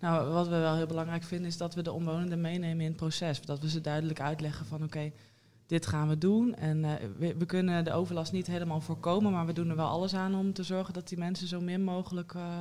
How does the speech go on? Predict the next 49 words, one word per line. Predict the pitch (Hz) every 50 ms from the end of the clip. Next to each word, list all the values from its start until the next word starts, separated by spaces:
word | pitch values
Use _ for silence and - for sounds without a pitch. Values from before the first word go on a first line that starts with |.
| 175 175 175
last | 180 202 214 - -
van | - 139 135
ons | 139 143 -
hebben. | 160 151 156 160 165 - - - - - - - - -
En | - 151 160 165 -
dat | 156 175 175
doen | 185 196
we | 180
op | 180 175
allerlei | - 170 175 170 160 156
manieren. | 160 170 165 170 180 196 196 180
Dus | 165 160
we | 165 - 95
informeren | 113 160 156 160 160 151 160 165 180 185 180 185
ze, | 190 190 185
we | 175
sturen | 165 - - 165 165 160 165
ze | 165
een | 160 160
brief | 156 160 156 175 175 170 170
om | 147 156
te | 165 160
vertellen, | 165 160 - 156 151 147
"Oké, | 143 - 151 147
deze | 147 147 151 - 151
wegen | 151 151 156 170 170 -
sluiten | - 165 156 156 156 - -
we | -
af. | - 151 156 160 - - - - - - - - - - -
En, | 165 160 160 160 151
eh, | 143 143 147 147 147
nou, | 151 135
deze | 131 151 143 143 139 143
datum | 135 139 131 139 143 - 143 143
is | 147 139
het, | 156 139
op | 143 -
deze | - 151 147 147 156
tijden | - - 139 139 143 147
soundchecken | - - 147 151 156 156 151 165 151 156 -
we, | 151 156
dus | 151 143 -
dan | - 147
kun | 143 151 147
je | 143
wat | 147 139 -
van | - 147 147
ons | 151 147 147
horen." | - 156 156 160 165 160 165 160 165